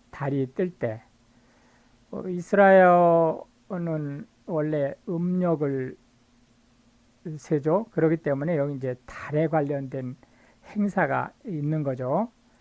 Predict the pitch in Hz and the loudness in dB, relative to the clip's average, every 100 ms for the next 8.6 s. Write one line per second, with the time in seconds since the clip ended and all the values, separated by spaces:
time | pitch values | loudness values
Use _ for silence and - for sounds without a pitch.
0 | _ _ _ - 139 135 131 - 180 147 | _ _ _ -8 -2 -2 -4 -2 0 0
1 | 139 190 240 - _ _ - 147 135 - | -2 -2 -4 -8 _ _ -12 -4 -4 -6
2 | 190 202 151 117 117 - 143 151 143 - | 2 2 2 -2 -10 -10 -2 -2 -2 -4
3 | 143 135 - - 180 135 127 160 214 240 | -6 -6 -10 -6 -4 -2 0 0 0 -4
4 | _ 147 131 - 185 185 175 139 131 123 | _ -4 -4 -4 -2 -2 -4 -8 -8 -12
5 | - _ - 131 127 - 139 151 147 135 | -18 _ -14 -12 -12 -12 -2 -2 0 -4
6 | 131 - - 127 135 123 _ _ _ _ | -6 -8 -8 -8 -8 -20 _ _ _ _
7 | _ _ _ _ _ _ _ _ _ - | _ _ _ _ _ _ _ _ _ -6
8 | 135 139 143 147 147 | -2 2 4 4 2